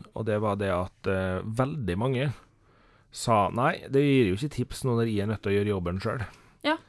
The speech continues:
Speaker 2: og der også. Vi mister mye tips.
Speaker 1: Det ser jeg for meg, ja. Det
Speaker 2: Så klart. Og, eh, og igjen, altså, det kommer helt an på hvor man jobber, så klart, men, eh, de fleste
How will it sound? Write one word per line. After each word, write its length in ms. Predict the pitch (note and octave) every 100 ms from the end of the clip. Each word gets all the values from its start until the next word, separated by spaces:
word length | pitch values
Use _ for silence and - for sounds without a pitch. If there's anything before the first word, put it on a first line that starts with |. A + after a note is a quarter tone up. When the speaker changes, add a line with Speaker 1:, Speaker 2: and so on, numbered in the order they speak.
| _
Speaker 2:
og 160 | - D4+
der 220 | C4+ C4
også. 220 | A#3+ C4 B3+
Vi 80 |
mister 640 | B3+ C4 - A3+ A3+ A3 A3+
mye 280 | A#3 A#3 D4
tips. 380 | C4 - - -
Speaker 1:
Det 160 | A#2+ A#2+ B2 A#2+ A#2 A2+
ser 160 | A#2
jeg 100 | G2+
for 120 | - D2
meg, 100 | C#2
ja. 120 | C2+ - _ _ _ _ _ - _ _ _ -
Det 920 | G2 F2 F2 D#2+ D#2 D2 D2 D2+ D#2 - _ _ -
Speaker 2:
Så 140 | - B3
klart. 340 | A3+ A#3 - -
Og, 400 | A#3+ A3+ G#3+ G#3+
eh, 460 | G3+ F#3+ F#3 F#3+ G#3+ _ _ _ _ _ _ _ C4
og 80 | C#4+
igjen, 340 | C4 A#3+ B3+
altså, 320 | B3+ B3 A#3+ G3+
det 140 | A3+
kommer 300 | B3+ A#3 G#3+
helt 200 | A3+ G#3
an 160 | G#3 G3+
på 140 | F#3+
hvor 220 | - G#3+
man 180 | G3+ G3
jobber, 240 | G#3+ G3+ G3
så 140 | -
klart, 320 | - G#3+ B3 B3
men, 460 | A#3 A3+ A3 G#3+
eh, 300 | G#3+ G#3 G3+ G#3 _ _ _ _ _
de 140 | A3+ A3+
fleste 680 | A3+ A3+ - G3 G3 F#3+